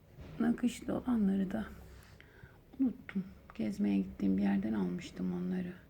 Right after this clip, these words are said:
Üç tane almıştım. Bir tane benim de var. Hala çekmecede sanırım. Tam hatırlamıyorum. Ama benim de vardı tek.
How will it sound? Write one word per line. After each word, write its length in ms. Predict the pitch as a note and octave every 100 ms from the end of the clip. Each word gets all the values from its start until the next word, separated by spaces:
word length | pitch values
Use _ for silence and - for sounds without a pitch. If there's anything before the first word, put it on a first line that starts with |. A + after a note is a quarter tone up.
| - - - - - - -
Üç 140 | -
tane 320 | - G3 F#3
almıştım. 540 | F3+ F#3 F#3 - G3 G3
Bir 80 |
tane 340 | G3 B3+ A#3 F#3+
benim 280 | G3 A3 G3
de 80 |
var. 340 | F#3 F#3 F#3+ - -
Hala 380 | - G#3 G3 G#3 - - - - - -
çekmecede 640 | A3+ - F#3 F3+ F3+ F#3+
sanırım. 460 | - F#3 F3+ F#3 E3+ - - - - - - - - - -
Tam 180 | - G#2
hatırlamıyorum. 720 | F#2+ - - G2+ G2 G2 G2 - - - -
Ama 240 | A#2 A2+
benim 320 | - A#2 A#2
de 100 | -
vardı 280 | A2 G#2+ F#2 -
tek. 300 | - - -